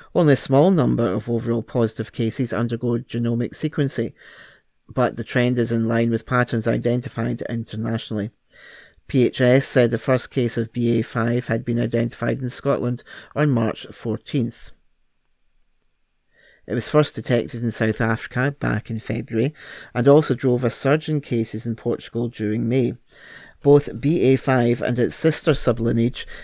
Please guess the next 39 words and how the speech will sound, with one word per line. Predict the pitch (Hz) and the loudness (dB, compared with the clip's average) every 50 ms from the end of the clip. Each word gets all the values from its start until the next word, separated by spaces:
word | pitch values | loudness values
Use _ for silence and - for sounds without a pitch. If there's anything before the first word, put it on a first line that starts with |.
| - - | -14 -8
B | - 127 123 113 107 | -4 0 2 4 4
A | 120 117 | 4 4
four, | 113 - - 151 156 143 123 123 147 151 - - - - - - | 2 0 4 6 8 8 8 6 4 2 -4 -16 -20 -20 -12 -2
were | 120 120 117 | 2 2 4
designated | 117 139 156 170 170 160 147 131 123 127 - - 123 - | 8 8 8 8 6 2 0 2 2 2 2 2 0 0
as | - - 123 113 120 | 0 0 0 0 0
variants | 104 104 - 131 131 139 143 147 131 - - | -4 -2 2 4 6 6 6 6 4 2 0
of | 127 113 - | -4 -4 -2
concern | - 131 113 - - - 127 117 117 117 | -2 -4 -2 -2 0 0 0 0 0 0
by | 113 117 123 | 0 0 0
the | 120 123 | 0 0
U | 123 123 117 | -2 -2 -2
K | - - 113 110 | -2 0 -2 0
Health | 110 - 120 127 135 - - - | 0 0 0 0 -2 -4 -6 -12
Security | - - - 113 - - 117 117 113 - - - | -10 -10 -10 -10 -6 -6 -6 -6 -4 -6 -8 -4
Agency | - 127 135 135 - 135 127 - - 120 123 123 - - - - - - - | -2 0 -2 0 0 -4 -4 -2 0 0 -2 -2 -4 -14 -20 -20 -20 -16 -6
in | - 143 143 143 135 | 0 2 2 4 4
May | 123 123 120 117 117 101 | 4 4 4 4 2 2
due | 64 - - 117 113 | 0 -4 -4 -4 -4
to | 113 - - | -2 -2 -2
evidence | - 113 117 120 120 117 113 110 - | -2 -2 -2 0 -2 -2 -2 -2 -4
of | 113 - | -8 -8
higher | - - 127 123 117 | -4 0 0 2 0
transmissibility | 113 - - 113 117 - - - 117 - - - 123 131 147 147 143 - 120 120 139 - - - - - - - | 0 -2 -4 -6 -6 -4 -4 -6 -6 -6 -6 -2 2 4 4 4 2 2 -2 -2 -2 -4 -10 -20 -20 -20 -18 -6
compared | - 135 123 - - 131 123 117 | -4 -4 -2 2 4 4 4 4
to | - 123 | 2 0
the | 113 117 | -2 -2
previously | 113 - - 143 147 151 151 - - 117 117 | -2 0 2 4 4 4 4 2 0 -4 -4
dominant | - - 120 117 117 117 113 113 117 - - - - - - - - - _ | -2 -2 -2 0 0 0 0 0 -2 -4 -6 -14 -20 -20 -20 -20 -20 -20 _
B | - 127 127 117 98 120 117 | -4 0 2 4 4 4 2
A | |
two | 113 - - 139 139 139 139 | 0 0 0 4 4 4 2
form | - - 117 117 117 113 117 - | 2 -2 -2 0 0 0 -2 -2
of | - 107 117 123 | -4 -6 -6 -6
Omicron. | - - 117 123 120 - - 123 113 113 110 110 110 _ _ _ _ _ _ _ _ _ _ _ - - - - _ _ _ _ | -4 -4 -2 -2 -4 -4 -2 -2 -2 -2 -2 -4 -8 _ _ _ _ _ _ _ _ _ _ _ -20 -20 -20 -20 _ _ _ _
P | - - 143 | 0 2 2
H | 123 - - | 2 2 2
S | 139 123 131 131 - | 2 4 4 2 2
says, | - 139 135 151 165 156 - | 4 4 6 6 4 2 -2